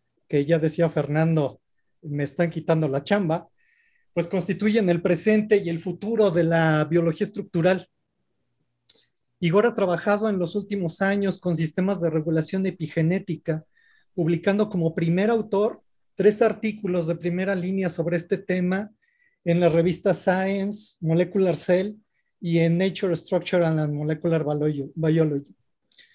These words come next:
Entonces fue por eso y dado el impacto de su trabajo y el interés general y particular de varios laboratorios de,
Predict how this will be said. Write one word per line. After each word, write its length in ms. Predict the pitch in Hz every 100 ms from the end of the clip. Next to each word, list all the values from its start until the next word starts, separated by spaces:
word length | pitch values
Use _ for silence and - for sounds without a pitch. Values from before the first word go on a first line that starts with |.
| _ _ _
Entonces 220 | - 190
fue 160 | 233 -
por 160 | 220
eso 500 | 208 220 214 226 233 226
y 340 | 175 175 170
dado 480 | 160 185 185 202 190
el 160 | 170
impacto 500 | 160 160 196 190 -
de 100 | 185
su 140 | 170 165
trabajo 800 | 170 160 170 170 - 175 175 175
y 140 | 165
el 140 | 151 151
interés 340 | 156 165 180
general 480 | - 190 180 175 180
y 80 | 185
particular 680 | - 156 156 - 160 170 170
de 220 | 165 160
varios 340 | 151 185 196
laboratorios 640 | 180 156 156 151 175 180 165
de, 300 | 147 131